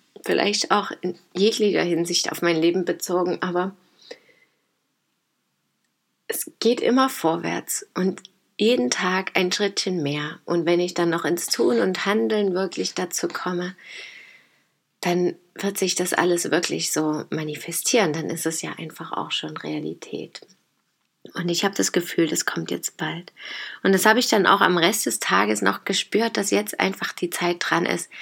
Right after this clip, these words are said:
meine Stärke auch zu leben und zu zeigen und mich darüber zu freuen und stolz darauf zu sein und andere damit zu inspirieren oder ihnen eben auch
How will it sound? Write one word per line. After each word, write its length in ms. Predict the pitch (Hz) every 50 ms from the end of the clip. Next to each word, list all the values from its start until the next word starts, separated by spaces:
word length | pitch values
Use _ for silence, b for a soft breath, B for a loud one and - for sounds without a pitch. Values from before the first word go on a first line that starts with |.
| B B B B B B B B B B B B B - -
meine 280 | 170 185 202 226 233
Stärke 480 | 220 - - 180 190 220 214 247 - -
auch 180 | 180 185 - -
zu 160 | - - 214
leben 360 | 190 220 240 262 254 202 160
und 120 | 135 165
zu 140 | - - 180
zeigen 540 | - - - - 269 311 302 233 - 165 160
und 160 | - 170 170
mich 160 | 180 202 196
darüber 360 | - 202 190 202 190 196 196 196
zu 140 | - -
freuen 460 | 185 - - - 240 269 277 269 233 190
und 160 | 180 190 -
stolz 360 | - 185 185 220 226 - -
darauf 420 | - 190 - 180 180 180 180 - -
zu 180 | - - -
sein 420 | 160 165 160 160 165 165 160 165 -
und 300 | 156 156 165 170 170 - B B B B B B B B B B B B B B B _ _ _ _ _ _ _ _ _ _ _ _ - - _ _ - - _ _ _ _ _ _ _ _ - _ _ _ _ _ _ _ _ _ _ _
andere 460 | - 185 175 190 208 220 196 196 185 165
damit 800 | 151 147 151 156 180 196 196 190 190 190 180 - - - - B B B B B B -
zu 180 | - - 202 -
inspirieren 800 | - 175 165 - - - 170 170 185 214 240 240 214 214 -
oder 360 | - 180 180 180 - - -
ihnen 160 | 175 180 180 -
eben 260 | - 170 165 - -
auch 280 | - 170 180 180 -